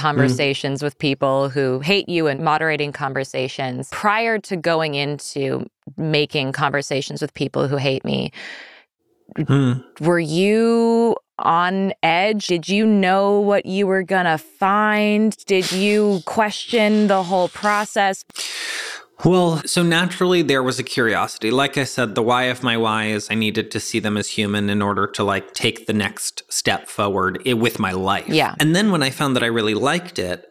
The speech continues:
Speaker 2: I hit a more complicated and thorny question is, am I doing something unethical?
Speaker 1: Mm.
Speaker 2: There were, of course, the people who, friends of mine who were like, "What's the point? Like, they're not gonna change. They are just,"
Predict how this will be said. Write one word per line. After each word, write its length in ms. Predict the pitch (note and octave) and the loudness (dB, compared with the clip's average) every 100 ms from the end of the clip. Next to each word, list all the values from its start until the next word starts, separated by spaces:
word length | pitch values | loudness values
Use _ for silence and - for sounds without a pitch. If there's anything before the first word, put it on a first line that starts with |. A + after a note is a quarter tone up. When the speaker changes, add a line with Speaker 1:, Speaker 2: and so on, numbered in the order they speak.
| _ - | _ -4
Speaker 2:
I 160 | B2+ | 0
hit 300 | A2+ - D3+ - | 0 0 -2 0
a 40 | |
more 360 | B2+ A#2 A#2 A#2 | 0 2 2 -2
complicated 800 | - D3+ D#3 D3 - C3 A#2+ A#2+ | -4 0 0 -2 0 0 2 0
and 160 | A2 A2 | -2 -4
thorny 480 | - F#3+ F#3+ C3+ | 0 2 2 2
question 640 | G#2+ - G2 - - A2 G#2+ | 0 -2 -4 -4 -2 0 0
is, 280 | G#2+ A#2+ - | 0 -2 -2
am 140 | C3+ C3 | 0 2
I 100 | B2+ | 0
doing 320 | A2+ A2+ A#2 | 2 2 0
something 380 | - G#2+ G#2 G#2+ | 0 -2 0 -2
unethical? 760 | F2+ G#2+ G2+ - C#3+ C3+ C3 | 0 0 0 0 0 2 0
Speaker 1:
Mm. 180 | B2+ - | -4 -2
Speaker 2:
There 140 | C#3+ | 0
were, 200 | C3+ C#3 | 2 2
of 120 | C3+ - | 0 -2
course, 360 | F3 F#3 F3+ | 0 0 0
the 120 | - | -6
people 560 | - - B2+ - C3 C3 | -8 -4 -4 0 0 2
who, 360 | B2+ - B2 A#2 | 0 2 2 2
friends 340 | D3+ C#3+ C3 | 0 0 0
of 80 | B2+ | 0
mine 260 | B2 A#2+ A2+ | 0 0 -2
who 100 | B2 | 0
were 80 | |
like, 220 | B2 A#2 - | 0 0 0
"What's 240 | C3+ - | -4 -2
the 80 | C#3 | -6
point? 320 | - C3 B2 | -2 0 0
Like, 160 | A#2+ A#2 | -2 0
they're 120 | A#2+ | 0
not 240 | A#2+ B2 | 2 0
gonna 160 | B2+ B2+ | 0 -2
change. 560 | A#2+ - A2+ A2 A2+ - | -2 0 0 0 -2 0
They 160 | A#2 | 0
are 160 | A#2+ B2 | 0 -2
just," 640 | A2+ A2+ A2 - - - | 0 0 0 -4 -12 -14